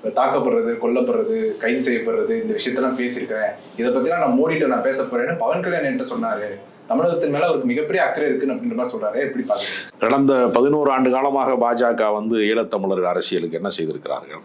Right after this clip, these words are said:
Speaker 2: தமிழ்நாட்டினுடைய மீனவர்கள் வந்து சிங்கள கடற்படையால் தாக்கப்படுவதற்கு வந்து என்ன நிவாரணத்தை வாங்கி தந்திருக்கிறார்கள்? சமீபத்திலே கூட பாம்பன் பாலத்தை திறந்து வைப்பதற்கு முன்பு கூட இலங்கைக்கு போனாரே இந்தியாவினுடைய தலைமை அமைச்சராக இருக்கக்கூடிய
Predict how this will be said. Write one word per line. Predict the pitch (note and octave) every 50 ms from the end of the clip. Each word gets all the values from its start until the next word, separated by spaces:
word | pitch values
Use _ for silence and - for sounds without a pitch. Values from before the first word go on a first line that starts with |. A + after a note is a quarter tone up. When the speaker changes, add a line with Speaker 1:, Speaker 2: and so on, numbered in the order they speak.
| - - -
Speaker 2:
தமிழ்நாட்டினுடைய | A#2 A#2+ C3+ C#3+ C#3+ C#3+ C3+ C3+ B2+ A#2+ A#2 A2+ A2 G#2+
மீனவர்கள் | A2+ B2+ C3+ C3 B2 A#2 A2 A2 G#2 G#2
வந்து | G#2 G#2 A2 A2+ A#2 A2+ G#2
சிங்கள | - - B2 B2+ C3+ B2+ A#2
கடற்படையால் | - G#2+ G#2+ A2+ A2+ - A2 G#2 G#2+ G#2 G2+ F#2+ F#2
தாக்கப்படுவதற்கு | - G#2+ A#2+ A#2 A#2 G#2 F#2 G#2 G2 F#2+ F#2+ F#2 F#2+ F#2 E2 F2
வந்து | F2 F2 G2 G#2 F#2+
என்ன | F#2+ G2+ A2 A#2 A2+ G#2+ G2
நிவாரணத்தை | F#2+ F#2+ G2 G#2+ A2 G#2+ G#2 G2 F2+ - F#2
வாங்கி | F2 E2+ F#2+ F#2+ F2+ D#2+ E2+
தந்திருக்கிறார்கள்? | E2 D#2+ D#2+ D2 D2 D2 C#2+ C#2 C#2+ C#2+ D2+ E2+ F2+ - - _ - - - -
சமீபத்திலே | C3+ C3+ D3+ D#3+ D#3 D#3+ D3 D3 C#3+ C#3+ C#3 B2+ A#2+
கூட | C#3 C#3+ D3 C#3+ C#3 C3+
பாம்பன் | - - B2 C#3 D3+ C#3+ C#3 B2+
பாலத்தை | A#2+ B2 A#2+ B2 G#2 A#2+ A2 G2
திறந்து | A2 A2+ B2 B2+ A#2+ A#2+
வைப்பதற்கு | A#2 G#2+ A2 G#2+ G#2+ G2+ F#2+ - G2+
முன்பு | G2 G2+ A2+ B2+ A#2+ A#2+ G#2+
கூட | A2 A#2 B2 A2+
இலங்கைக்கு | G2 G2+ A#2+ B2 A#2+ A2+ G#2 G2+ F#2
போனாரே | D#2+ F#2 F#2 F#2+ F2+ E2+ F2 E2+ D#2 D2 D2+ D2 D2 - - - - - - - - - - - - - -
இந்தியாவினுடைய | G2+ G2+ G#2 A2+ A#2 A2 G#2 G2+ F#2+ E2+ F2+ E2+ D2
தலைமை | - F#2 F#2+ A2 G#2+ G#2+ F#2+
அமைச்சராக | F#2+ F#2+ - - F#2 F2 F2+ F2
இருக்கக்கூடிய | F2 D#2+ - - D#2+ D#2+